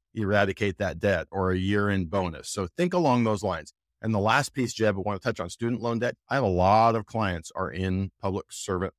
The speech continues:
loan forgiveness programs. I have a couple of lawyers just in the last year that had three hundred and fifty to four hundred thousand dollars of student loan debt. They both got it completely forgiven. If you're in an I B I plan and you're making two hundred dollar payments on four hundred thousand dollars of student loans,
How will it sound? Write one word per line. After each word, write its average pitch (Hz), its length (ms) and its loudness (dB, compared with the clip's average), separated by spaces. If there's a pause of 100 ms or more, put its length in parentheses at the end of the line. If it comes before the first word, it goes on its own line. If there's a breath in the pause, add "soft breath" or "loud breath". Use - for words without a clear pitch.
(120)
loan 90 220 -6
forgiveness 85 540 -10
programs. 78 720 -6
I 87 80 -2
have 90 160 0
a 82 40 -8
couple 117 220 -2
of 107 80 0
lawyers 104 420 2
just 101 220 -6
in 98 60 -8
the 98 80 -2
last 92 280 -2
year 98 160 -2
that 90 100 -4
had 85 140 -4 (120)
three 110 140 -6
hundred 107 300 -4
and 82 160 -14
fifty 101 280 -6
to - 80 -8
four - 240 -10
hundred 131 600 -6
thousand 117 440 -2
dollars 110 340 -2
of 107 80 -6
student 117 280 -4
loan 92 180 -2
debt. 80 220 -6 (360)
They - 80 -10
both 117 220 -2
got 117 160 0
it - 60 -12
completely 104 420 -4
forgiven. 92 480 -4 (460)
If - 100 -20
you're 92 120 -2
in 120 60 2
an 135 100 2
I 135 140 4
B 127 160 4
I 131 120 4
plan 85 440 -4 (240)
and 92 120 -4
you're 101 100 0
making 113 340 -2
two 123 160 -4
hundred 117 200 -2
dollar 101 260 2
payments 107 380 -4
on 90 100 -6
four 107 220 -4
hundred 98 240 -4
thousand 98 280 0
dollars 92 240 0
of 80 80 -8
student 120 300 -2
loans, 85 280 -8